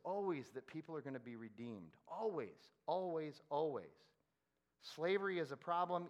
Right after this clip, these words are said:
even in the context of a workable economic model. But the greatest slavery ever per-, perpetrated was Satan's deception for us to be oppressed by our own sin,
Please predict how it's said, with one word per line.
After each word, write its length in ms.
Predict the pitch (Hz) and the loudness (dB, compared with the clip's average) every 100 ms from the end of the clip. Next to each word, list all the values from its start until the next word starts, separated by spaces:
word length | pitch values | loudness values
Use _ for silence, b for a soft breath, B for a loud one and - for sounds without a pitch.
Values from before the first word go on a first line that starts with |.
| 139 | -6
even 400 | 180 202 202 196 | -6 0 0 2
in 80 | 185 | -4
the 80 | |
context 560 | - 175 165 160 156 - | -4 -2 -2 -2 -6 -4
of 120 | 135 | -4
a 60 | 127 | -4
workable 600 | 117 147 - 139 139 135 B B | -2 -4 -4 -4 -4 -6 B B
economic 520 | 160 160 151 143 143 | -2 0 4 4 2
model. 500 | 127 131 135 123 120 B B B | -2 2 4 6 2 B B B
But 180 | 160 156 | 2 2
the 80 | 165 | 0
greatest 560 | 131 139 190 240 240 - | -2 6 6 6 2 4
slavery 540 | 208 208 196 196 196 | 8 8 8 6 6
ever 240 | 185 180 180 | 6 4 2
per-, 240 | - 170 - - _ _ | 0 -8 -8 -20 _ _
perpetrated 760 | - 196 196 165 - 117 98 87 - _ _ _ _ _ _ - | -2 -2 0 -6 -6 -6 -6 -10 -16 _ _ _ _ _ _ -6
was 220 | 135 131 - - | -4 -4 -4 0
Satan's 420 | 180 180 170 139 123 | 0 -2 -10 -12 -14
deception 640 | 135 - 139 - - 101 85 - _ _ _ _ _ | -12 -6 -6 -6 -10 -10 -12 -20 _ _ _ _ _
for 180 | 147 139 131 | -8 -4 -4
us 320 | 117 - - 131 | -6 -8 -14 -12
to 60 | |
be 140 | 120 113 | -6 -6
oppressed 460 | 110 - 131 - - | -6 -10 -12 -12 -6
by 140 | 104 | -4
our 240 | 101 98 101 | -2 -4 -6
own 140 | 104 92 - | -8 -12 -16
sin, 220 | 107 90 | -16 -16